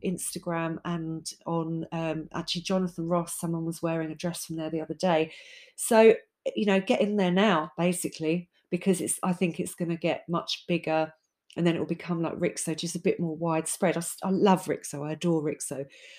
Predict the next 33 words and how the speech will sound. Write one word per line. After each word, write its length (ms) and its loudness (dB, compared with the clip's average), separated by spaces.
but 220 2
I'm 140 2
just 240 -2
saying 280 0
that 200 0
Queens 440 4
of 200 2
Archive 560 2
is 160 -4
just 240 -4
a 40 0
little 180 4
bit 220 0
niche 460 0
at 140 0
the 60 -4
moment. 340 6
So 140 -4
go 100 0
and 160 0
check 220 -4
that 100 -4
out 120 0
if 100 -6
you've 120 0
got 140 -2
a 120 -4
black 300 4
tie 260 0
event 400 2
or 100 -2
something 300 -2
special 600 0